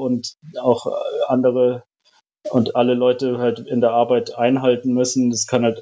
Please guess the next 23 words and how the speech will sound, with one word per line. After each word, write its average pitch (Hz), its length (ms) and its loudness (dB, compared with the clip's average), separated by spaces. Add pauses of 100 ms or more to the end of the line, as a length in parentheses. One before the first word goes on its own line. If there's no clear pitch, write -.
(160)
funktioniert 120 480 2
halt 113 140 2
beim 110 120 2
Fußball 117 360 -2
nicht. 120 200 2
Und 120 100 0
wenn 120 120 2
ich 120 140 -2
dann 120 180 2
sowas 123 340 0
sehe 131 280 2
wie, 123 300 -2 (400)
äh, 123 280 0
die 120 120 -6
Spieler 131 440 0
machen 131 260 0
sich 127 200 -2
am 127 340 0 (220)
Spielfeldrand 127 840 2
mit 127 180 0
Maske 123 520 0
warm 143 420 0
oder 120 480 0